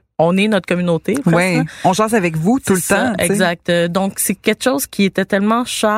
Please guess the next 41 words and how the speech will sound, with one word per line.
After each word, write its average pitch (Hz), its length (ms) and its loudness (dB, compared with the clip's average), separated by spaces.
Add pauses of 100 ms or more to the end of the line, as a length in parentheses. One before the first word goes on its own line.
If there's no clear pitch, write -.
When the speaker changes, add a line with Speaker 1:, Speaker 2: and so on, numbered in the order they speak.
(120)
Speaker 1:
à 196 60 0
nos 185 160 -2
yeux. 185 200 -4
Puis 190 100 -8
je 170 120 2
sais 214 200 -4
que 214 100 -2
ça, 151 220 -2 (100)
ça, - 260 -2 (220)
il 214 80 -2
y - 40 4
a, - 60 2
il 220 80 -4
y - 20 -2
a 247 40 0
beaucoup 233 200 -2
de 190 60 -2
gens 185 100 0
qui - 140 -6
se - 80 -8
fâchent, 151 320 -4
là, 147 80 -4
quand, 151 340 -2
quand 156 100 -6
ça 156 140 -4
marche 151 280 -6
pas, 196 180 -2
là. 202 100 -2 (120)
Speaker 2:
Ouais. 294 120 -4 (160)
Speaker 1:
Puis 185 220 0
nous, 226 160 2
les 226 140 0
premiers, 170 440 -4
hein, 233 140 -6
on 180 140 -2
est 165 80 0
les 165 80 -2
premières 156 440 -2
à 139 120 -4
se - 80 -16
fâcher. 143 340 -4